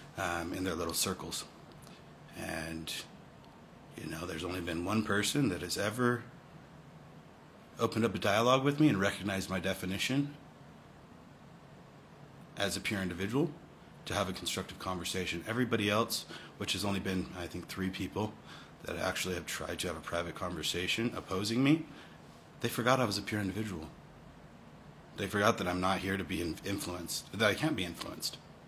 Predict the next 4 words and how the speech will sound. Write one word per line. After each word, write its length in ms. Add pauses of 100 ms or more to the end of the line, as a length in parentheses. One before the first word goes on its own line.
(840)
right? 320 (1300)
So 460 (1300)
everything 300
about 380